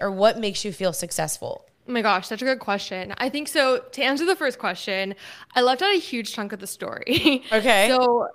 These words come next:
Speaker 2: when I graduated from college, I got a job in public relations. And so I was working a full-time job, and I was working, while I was building my business, I was working, like, twelve-hour days, and it was getting to be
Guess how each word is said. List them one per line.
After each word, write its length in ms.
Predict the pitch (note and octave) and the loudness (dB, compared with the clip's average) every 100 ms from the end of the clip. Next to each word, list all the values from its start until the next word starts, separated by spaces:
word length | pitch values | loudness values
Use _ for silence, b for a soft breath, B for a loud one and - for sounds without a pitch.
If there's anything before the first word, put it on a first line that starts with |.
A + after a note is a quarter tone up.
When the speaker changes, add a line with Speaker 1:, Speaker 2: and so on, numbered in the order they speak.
| - | -4
Speaker 2:
when 220 | B3+ C4 - | 2 2 4
I 160 | G#3+ A#3+ | 0 2
graduated 440 | C4+ C#4 E4+ E4 | 0 0 0 -2
from 160 | E4+ D4 | -4 -4
college, 500 | G#3 F#3 F#3 F#3+ F#3 - | -2 -2 -4 -6 -8 0
I 600 | G#3 G3+ G3+ G3+ G3+ - - G#3 | 4 4 4 2 0 -4 -8 -2
got 340 | G#3 G#3+ - | 2 2 2
a 40 | |
job 320 | A3 G3+ F#3+ G#3 | 0 0 0 -4
in 40 | |
public 300 | G#3 G3 G3 | -10 -10 -10
relations. 540 | - - - A#1 - | -12 -12 -14 -16 -12
And 100 | A3+ | -6
so 140 | G#3+ A3+ | 0 0
I 40 | |
was 160 | A3+ G3+ | 0 -2
working 360 | G#3+ G#3 B3+ | -4 -2 -2
a 40 | C4 | -4
full-time 440 | A#3+ A3 A#3 G#3+ | -4 -4 -2 -2
job, 400 | G3 F3+ F#3 F3+ - | -2 -2 -2 -2 -4
and 460 | G3 F#3 F#3 F#3 - B B | -4 -2 -4 -8 -14 B B
I 80 | - | 0
was 160 | A#3 G3 | 2 2
working, 540 | A3 A3 A#3+ A3+ G#3+ | -2 -2 -2 -2 -2
while 240 | G#3+ G#3+ A3 | -2 0 2
I 80 | |
was 120 | C4+ G#3+ | 2 0
building 280 | G#3+ G#3+ | -2 0
my 100 | A3 | 0
business, 320 | G3 G3 G3+ G3 | -2 -2 -4 -4
I 40 | |
was 100 | G3+ | -4
working, 340 | G3+ A#3 A#3+ | -4 -4 -4
like, 180 | G#3+ G3 | -4 -6
twelve-hour 480 | - G#3+ G#3 G3 G3 | -6 -4 0 2 0
days, 480 | F#3 F3 F3+ G#3+ A3 - | -2 -4 0 -2 -2 -2
and 220 | G#3 G#3 | -2 -2
it 160 | G#3+ F#3+ | -4 -2
was 160 | A3+ | -2
getting 300 | G#3 F#3+ G3+ | -2 -4 -4
to 80 | - | -6
be 220 | A3 A3+ | -6 -6